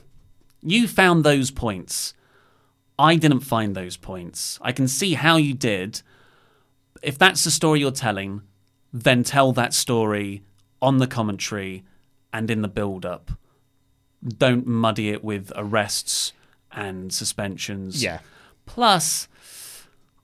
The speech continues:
Speaker 1: I, I, I, I get the, as we talked about yesterday, Ronda not tapping out and never tapping out.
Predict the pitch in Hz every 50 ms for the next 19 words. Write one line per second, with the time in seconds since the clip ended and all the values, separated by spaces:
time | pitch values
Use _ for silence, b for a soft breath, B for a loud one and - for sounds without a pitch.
0 | _ - 180 - - 175 196 185 - - - _ _ _ _ _ _ _ _ _
1 | _ _ _ _ _ _ _ _ _ _ _ _ _ _ _ - 185 190 185 -
2 | - - 170 165 151 196 202 196 - 160 131 165 156 151 147 143 139 131 127 -
3 | - - - - - 156 143 135 147 - - 143 123 131 - 120 113 113 117 107
4 | - - - 104 98 92 92 95 104 123 135 143 131 135 131 127 127 127 - -
5 | - 123 110 - - 107 98 92 92 92 - 104 104 101 101 101 101 98 - 104
6 | 98 - - 95 87 87 87 80 -